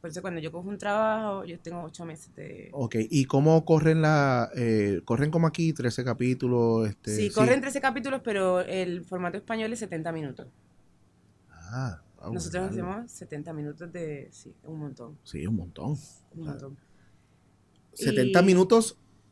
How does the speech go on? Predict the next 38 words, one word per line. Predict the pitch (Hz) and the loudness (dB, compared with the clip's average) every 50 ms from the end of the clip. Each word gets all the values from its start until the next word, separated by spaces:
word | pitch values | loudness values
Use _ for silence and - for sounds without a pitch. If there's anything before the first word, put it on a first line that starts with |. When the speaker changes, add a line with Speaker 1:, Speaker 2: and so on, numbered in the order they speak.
| _ _ _ _ | _ _ _ _
Speaker 2:
que, | - 170 - 147 139 131 127 127 | -14 -8 -2 0 2 2 2 2
eh, | 113 | 0
que, | - 139 127 123 123 | 0 0 0 0 0
que | 123 - 120 | 0 -4 -4
tienen | - 135 135 156 160 | -2 0 -2 0 0
que | 202 190 | 0 0
completar, | 185 175 151 147 - 139 123 120 143 156 190 220 220 - | 0 0 0 0 0 -2 0 2 4 2 2 2 0 -4
o | - | -8
sea, | - 143 127 117 110 | -4 -2 -2 -2 -2
que | - 113 107 | -2 -4 -4
termina | - 107 104 104 117 123 | -4 -4 -2 -2 -2 -2
siendo | 127 165 160 180 185 | -2 -2 0 2 4
dos | 175 165 143 - - | 4 4 4 4 2
horas | 151 165 165 160 | 2 2 2 0
prácticamente | - 151 135 - 160 147 156 147 147 151 156 151 160 156 156 151 147 143 139 - - | -2 -4 -4 -4 -4 -4 -2 0 0 -2 -2 -2 0 0 2 2 2 0 0 -2 -2
allá | 127 120 127 135 | -2 0 0 0
con | 131 156 156 | 0 0 -2
comerciales. | 143 147 127 120 113 - 120 113 104 85 65 - _ | 0 0 0 0 -2 -2 -2 -2 -2 -2 -6 -8 _
Speaker 1:
Sí. | - - - - 143 139 135 131 - _ _ _ _ _ _ _ _ _ _ - | -20 -18 -14 -12 -12 -12 -12 -14 -18 _ _ _ _ _ _ _ _ _ _ -12
Speaker 2:
Wow. | 143 - 69 85 131 151 104 87 - - - _ - 117 - _ _ _ _ _ _ _ _ _ _ | -10 -6 0 2 2 2 2 0 -4 -14 -20 _ -20 -20 -20 _ _ _ _ _ _ _ _ _ _
Speaker 1:
¿Qué | - 220 | -4 -2
pasa? | 196 202 208 196 | 0 0 0 0
Que | 185 | 0
en | 180 | 0
televisión | 185 180 175 170 180 180 | 0 0 0 0 -2 -4
española | 180 - 220 226 226 226 | -4 -4 -2 -2 -2 -2
no | 208 180 | -2 -4
hay | 165 | -6
comerciales. | - 165 165 160 147 - 135 98 71 - _ _ _ _ _ _ _ _ _ _ _ _ _ _ _ _ _ _ _ | -6 -8 -10 -10 -10 -12 -14 -14 -16 -18 _ _ _ _ _ _ _ _ _ _ _ _ _ _ _ _ _ _ _
Speaker 2:
Ah, | - 80 | -10 -10
ok, | 78 - - 67 71 76 | -10 -10 -10 -10 -8 -8
ahora | 78 87 90 | -6 -6 -4
me | 92 92 | -6 -6
tienes | - 87 90 95 | -4 -6 -6 -6
que | - - | -6 -10
explicar | 92 - - - - 80 | -12 -12 -12 -10 -8 -8
eso, | 76 185 185 | -6 -2 -2
Speaker 1:
Lo, | 180 | 0